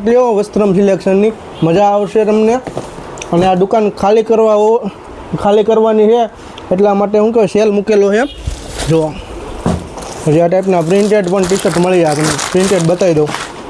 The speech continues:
જો આ ટાઈપના પ્રિન્ટેડ ટી-શર્ટ આવશે, તમે જોઈ શકો છો વીડિયોમાં આ ટી-શર્ટ.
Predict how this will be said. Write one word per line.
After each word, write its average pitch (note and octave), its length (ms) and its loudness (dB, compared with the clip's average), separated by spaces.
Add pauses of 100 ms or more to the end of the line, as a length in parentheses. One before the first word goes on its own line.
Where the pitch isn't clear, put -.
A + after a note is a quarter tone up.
(560)
જો D3 80 2
આ D#3 60 4
ટાઈપના F3 320 2
પ્રિન્ટેડ F#3 440 2
ટી-શર્ટ E3+ 300 0
આવશે, D#3 320 2 (1200)
તમે D#3+ 160 2
જોઈ F#3 200 4
શકો F#3 320 0
છો F3+ 160 4
વીડિયોમાં F#3+ 580 2
આ F3 40 4
ટી-શર્ટ. F#3 360 -2